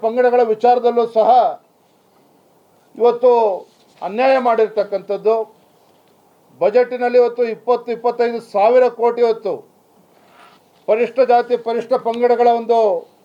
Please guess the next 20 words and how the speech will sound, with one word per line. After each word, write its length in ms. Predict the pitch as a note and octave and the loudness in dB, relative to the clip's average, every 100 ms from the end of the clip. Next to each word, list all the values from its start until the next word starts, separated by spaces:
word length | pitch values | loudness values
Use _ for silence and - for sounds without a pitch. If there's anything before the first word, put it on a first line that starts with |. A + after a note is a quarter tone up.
| _ _ _ _ _ _ - | _ _ _ _ _ _ -4
ಅಭಿವೃದ್ಧಿಗೆ 520 | E3+ A#3+ B3+ B3 B3 A#3 | -2 -2 -4 -2 0 0
ಮೀಸಲಿಟ್ಟಿರ್ತಕ್ಕಂಥ 920 | A#3 A#3 B3 A#3+ A#3+ A#3+ A#3+ A#3+ A#3 A3+ | -2 -2 -2 -4 -6 -4 -4 -2 0 0
ಹಣವನ್ನು 380 | G3 A#3 B3 B3 A#3+ A#3 | 2 0 0 -2 -4 0
ಕೂಡ 120 | A#3+ G3+ B2+ - _ _ _ _ _ _ _ _ _ _ _ _ - | 2 2 0 -10 _ _ _ _ _ _ _ _ _ _ _ _ -2
ಇವತ್ತು 260 | A#3 A#3 A#3+ F#3+ | 0 2 0 0
ಬೇರೆ 180 | A3+ B3 | 0 0
ಕಡೆಗೆ 240 | A#3+ A#3+ A#3 G#3 | 0 0 0 0
ವರ್ಗಾವಣೆ 480 | G#3 A#3+ C4 B3+ B3 G#3+ | 0 2 2 2 0 -2
ಮಾಡಿ, 260 | F#3+ F3 - - _ _ _ _ _ _ _ _ _ _ - | -4 -4 -8 -14 _ _ _ _ _ _ _ _ _ _ -2
ಇವತ್ತು 280 | A#3+ A#3+ B3 A#3 A3 | -2 0 0 0 -2
ಪರಿಷ್ಠ 240 | A3+ A3+ C4 | -4 -2 0
ಜಾತಿ, 200 | A#3+ A#3 A#3 | 0 -2 -4
ಪರಿಷ್ಠ 220 | A#3 A#3 B3 G#3+ | -4 -4 -4 -4
ಪಂಗಡ 220 | A3+ A#3+ A3+ A3+ | -4 -2 -2 -2
ಜನಕ್ಕೆ 280 | A#3 A#3 A#3 | -4 -4 -4
ಇವತ್ತು 180 | A3+ G#3+ | 0 0
ಅನ್ಯಾಯ 220 | G3+ A#3+ A#3+ | 2 0 2
ಮಾಡಿರ್ತಕ್ಕಂಥದ್ದು 760 | A3+ A3 G#3+ A3 A3 A3 G#3+ G#3+ A3 | 0 -2 -4 -6 -6 -8 -6 -6 -2
ಕೂಡ 120 | B3 A#3+ F#3 - _ _ _ _ _ _ - | 2 2 2 -4 _ _ _ _ _ _ -6
ನಾವು 140 | G3+ | -4